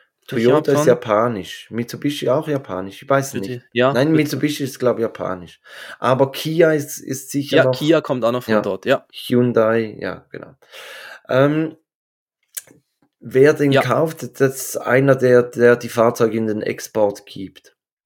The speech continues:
Speaker 2: Also
Speaker 1: Oh, d-,
Speaker 2: irgendwo,
Speaker 1: ja.
Speaker 2: sag
Speaker 1: Fährt
Speaker 2: jetzt
Speaker 1: er
Speaker 2: mal,
Speaker 1: weiter.
Speaker 2: eher in, in Osteuropa oder vielleicht in Nordfrank-, äh, Afrika, ähm, fährt,
Speaker 1: Mhm.
Speaker 2: fährt er noch ein bisschen weiter.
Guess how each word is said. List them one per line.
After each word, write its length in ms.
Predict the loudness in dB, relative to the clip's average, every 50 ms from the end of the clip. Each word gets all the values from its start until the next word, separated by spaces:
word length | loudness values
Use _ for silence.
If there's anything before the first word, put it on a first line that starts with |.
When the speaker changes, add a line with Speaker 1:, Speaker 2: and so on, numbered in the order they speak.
| _ _ _ _ _ _ _ _ _ -12 -6
Speaker 2:
Also 240 | -2 0 2 2 2
Speaker 1:
Oh, 60 | 0 0
d-, 100 | -2 0
Speaker 2:
irgendwo, 800 | 4 4 4 4 4 0 0 2 2 2 4 4 4 4 4 4
Speaker 1:
ja. 140 | 2 0 -2 -10 -20 -20 -20 -20 -20 -20 -20 -20 -20 -20 _ _ _
Speaker 2:
sag 40 | -2
Speaker 1:
Fährt 220 | 0 0 2 2
Speaker 2:
jetzt 100 | 0 -2
Speaker 1:
er 20 | 0
Speaker 2:
mal, 160 | 0 0 0 0 0
Speaker 1:
weiter. 120 | -2 -2 -2
Speaker 2:
eher 560 | -2 0 4 4 4 4 4 0 -2 -4 -6 -6
in, 260 | -8 -8 -8 -8 -8
in 180 | -8 -6 -4 0
Osteuropa 880 | 0 0 -2 -2 -2 0 0 2 2 2 2 2 0 0 0 2 2 2
oder 280 | 2 2 2 0 -2
vielleicht 400 | -2 0 0 0 0 0 0 -4
in 160 | -6 -6 -2
Nordfrank-, 800 | 0 2 4 4 4 4 2 -4 -2 0 0 0 0 -4 -6 -6
äh, 220 | -4 2 4 6 4
Afrika, 840 | 6 4 2 -2 -2 -4 -8 -6 -2 0 2 4 4 2 0 -2 -10 -20 -20 -20 _ _ -6
ähm, 480 | -2 0 0 0 0 -2 -4 -6 -10 -12
fährt, 400 | -8 0 4 6 6 6 6 4
Speaker 1:
Mhm. 100 | 0 -8 -8 -12 _ _ _ _ _ _ _
Speaker 2:
fährt 300 | _ 0 2 2 4 4
er 60 | 2
noch 140 | 0 0 -2 -4
ein 60 | -6
bisschen 280 | -6 -6 -6 -6 -4
weiter. 460 | -4 -2 -4 -4 -6 -10 -16 -18 -18